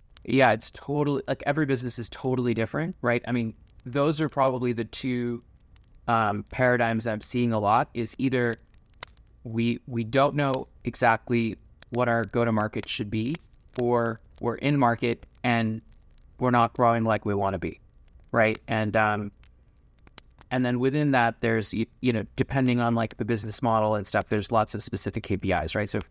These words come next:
so, like, like, like, an example might be with, um, one of the startups I was working with, we're running paid ads,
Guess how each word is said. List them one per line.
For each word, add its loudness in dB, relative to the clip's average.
so, -2
like, -2
like, -2
like, -2
an -2
example 0
might -2
be 0
with, 0
um, -2
one 0
of -2
the -6
startups -2
I 0
was -4
working -2
with, -4
we're 0
running 0
paid -2
ads, -2